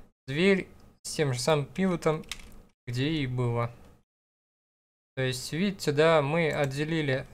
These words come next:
часть этой модели и удалили, допустим.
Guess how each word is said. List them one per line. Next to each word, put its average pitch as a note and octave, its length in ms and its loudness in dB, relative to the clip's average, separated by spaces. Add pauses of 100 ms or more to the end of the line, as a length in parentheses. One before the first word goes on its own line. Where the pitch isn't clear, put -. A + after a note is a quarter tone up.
(140)
часть D3+ 440 0
этой D3 200 -2
модели D3 560 2 (640)
и F3 120 -4
удалили, C#3 640 -2
допустим. B2+ 560 -6